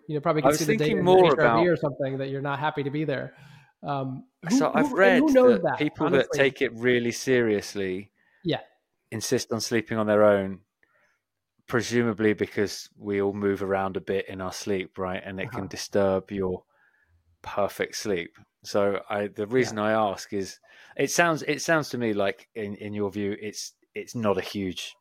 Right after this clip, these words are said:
Speaker 2: difference either way. And if you're happier sleeping with your partner, then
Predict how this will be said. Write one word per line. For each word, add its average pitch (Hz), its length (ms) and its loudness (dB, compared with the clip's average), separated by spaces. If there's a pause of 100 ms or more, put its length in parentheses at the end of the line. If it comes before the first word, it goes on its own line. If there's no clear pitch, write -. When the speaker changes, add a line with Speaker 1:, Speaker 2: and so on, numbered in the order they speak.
Speaker 2:
difference - 580 -6
either 95 220 -6
way. - 400 -6
And 101 300 -2 (160)
if 104 180 -8
you're 107 100 -2
happier - 400 0
sleeping 95 380 -8
with 90 140 -10
your 92 80 -10
partner, 90 400 -6
then 85 260 -14